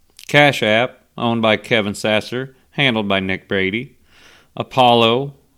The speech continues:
owned by John Strickland and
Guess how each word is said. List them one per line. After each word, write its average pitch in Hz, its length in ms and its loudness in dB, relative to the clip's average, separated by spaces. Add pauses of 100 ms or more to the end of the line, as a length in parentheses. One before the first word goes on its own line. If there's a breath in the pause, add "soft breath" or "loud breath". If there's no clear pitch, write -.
owned 117 260 -2
by 101 380 2 (460 soft breath)
John 120 320 -2
Strickland 117 800 -4
and 92 760 -4